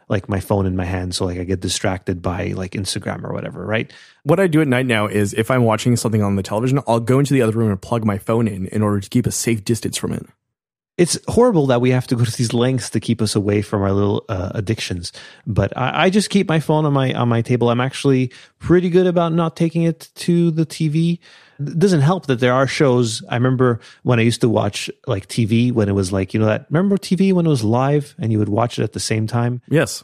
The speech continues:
Speaker 2: Water cooler moments.
Speaker 1: Yeah. Well, uh, I remember Breaking Bad would have, like, the two screen experience.
Speaker 2: What do you mean?
Speaker 1: So they would, so A M C would have something happening on their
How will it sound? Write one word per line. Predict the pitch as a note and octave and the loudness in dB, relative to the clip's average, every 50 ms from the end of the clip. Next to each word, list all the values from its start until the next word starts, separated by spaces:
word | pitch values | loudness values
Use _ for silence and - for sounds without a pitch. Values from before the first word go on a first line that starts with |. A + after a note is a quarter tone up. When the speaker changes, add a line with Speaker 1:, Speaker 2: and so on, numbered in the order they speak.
| _ _ - | _ _ 0
Speaker 2:
Water | A#2+ D3 E3+ E3+ | 2 2 2 2
cooler | - - D3+ C3 A#2 | 2 2 2 2 2
moments. | A2 G#2 G2 F#2+ F#2 - - - _ _ _ | 0 -2 -2 -4 -6 -8 -10 -12 _ _ _
Speaker 1:
Yeah. | C#3+ E3+ G3 F#3 C#3+ A#2 G#2+ - - C#3 A2 G2+ | 4 4 4 4 2 0 -2 -8 -12 -12 0 2
Well, | D3 D#3+ D#3 D#3 C#3 - - - | 4 4 4 2 0 -4 -6 -8
uh, | C#3 A#2+ B2+ - - - - | -6 -6 -6 -6 -8 -6 -4
I | - | 0
remember | D3+ D3+ D#3+ D#3+ D#3+ E3 | 2 2 4 4 4 2
Breaking | C3+ A2+ B2+ C3 - C3+ B2 | 4 4 2 2 2 0 2
Bad | A2+ C3+ C#3 C#3+ B2+ | 2 2 2 2 0
would | A#2 A2 | 0 0
have, | A#2+ A2+ A2 A2+ G#2 G#2 | 0 2 0 0 0 0
like, | A2 G#2 G2+ - | -2 -2 -2 -4
the | G#2 | -10
two | _ - - B2+ | _ 0 0 0
screen | A2+ - - B2+ A2 | 0 0 -2 -2 0
experience. | A2 G#2 - - A2+ A2+ A#2 B2+ C#3 C#3+ - - - _ _ _ _ _ | 0 -2 -2 0 0 0 0 0 -2 -2 -4 -8 -12 _ _ _ _ _
Speaker 2:
What | - G#2+ | -2 -2
do | G#2+ | -2
you | G2 | -2
mean? | G2+ G2 G2 - _ _ _ _ _ _ _ _ _ _ _ _ _ _ _ _ _ _ _ _ _ _ _ - | -2 -4 -4 -6 _ _ _ _ _ _ _ _ _ _ _ _ _ _ _ _ _ _ _ _ _ _ _ -6
Speaker 1:
So | - - D#3+ D3 C3+ B2+ | 0 2 4 4 4 4
they | A#2 B2+ B2 | 4 4 4
would, | A#2 B2 A#2+ A2+ G#2 - - - - | 4 2 2 0 -4 -12 -16 -20 -12
so | - - C#3+ C#3+ | 0 2 2 4
A | C#3 C#3 | 4 2
M | C3+ B2+ | 2 0
C | - - D3+ C#3 | 0 2 2 2
would | B2+ B2+ A#2 | 2 2 0
have | A2+ - - A#2 A2+ A2+ A2+ A2 G#2+ - _ - _ _ _ _ _ _ - | 0 -4 -2 -2 0 0 0 -2 -4 -8 _ -20 _ _ _ _ _ _ -2
something | - D3 C3+ A#2 C3 B2 | 0 0 2 2 0 0
happening | A2 A2+ A#2 A2+ - A#2+ A2 A2 A2 - | 2 0 0 0 0 0 2 2 0 -2
on | - - A#2 A#2 A2+ A2+ A2+ A2+ A2+ G#2+ G2+ | -4 -4 -2 0 2 2 2 2 2 2 2
their | G#2 G#2 G2+ G2+ G2+ A2 | 2 2 2 2 0 -2